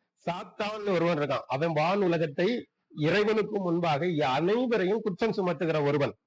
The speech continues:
அவன் வானத்திலிருந்து கீழே தள்ளப்பட வேண்டும். கீழே தள்ளப்படுது, அதாவது வெளிப்படுத்தல் பன்னிரெண்டாவது அதிகாரத்துல அதை எழுதியிருக்கு. தேவ தூதர்கள் அவனை யுத்தம் பண்ணி கீழே தள்ளுறாங்க.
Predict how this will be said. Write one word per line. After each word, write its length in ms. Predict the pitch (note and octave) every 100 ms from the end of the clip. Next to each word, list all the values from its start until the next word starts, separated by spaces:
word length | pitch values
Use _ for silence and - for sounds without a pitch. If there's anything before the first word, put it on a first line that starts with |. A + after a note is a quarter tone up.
| _ _ -
அவன் 460 | - B3+ G3+ D#3 A3+ A#3 D3
வானத்திலிருந்து 760 | C3+ F3 A3 F3+ F3+ E3 E3+
கீழே 200 | G#3 A3
தள்ளப்பட 460 | G#3+ G3 D#3+ C#3 B2+
வேண்டும். 280 | A2 F#2+ - _ _ _ _
கீழே 240 | - A3+ C4+
தள்ளப்படுது, 760 | G3 G3 F3 E3 D#3 F3 A#3+ A#3+ -
அதாவது 560 | - C#3+ E3 F3 A3 A3
வெளிப்படுத்தல் 480 | E3+ F#3+ F#3+ E3+ D3+
பன்னிரெண்டாவது 520 | D#3+ G3 F#3+ F#3 E3
அதிகாரத்துல 400 | D#3+ E3+ E3+ D#3+
அதை 140 | D3
எழுதியிருக்கு. 720 | C#3+ D#3+ D3 G2+ A2+ C#3 F#3 G3 - _ _
தேவ 420 | C3+ E3 A#3+ A#3
தூதர்கள் 520 | F#3+ A#3 A#3+ F#3+ A3
அவனை 260 | B3+ F#3 F3+
யுத்தம் 240 | D#3+ G3+
பண்ணி 180 | F#3+ F#3
கீழே 160 | E3+ F3
தள்ளுறாங்க. 520 | D3+ C3 A2+ G#2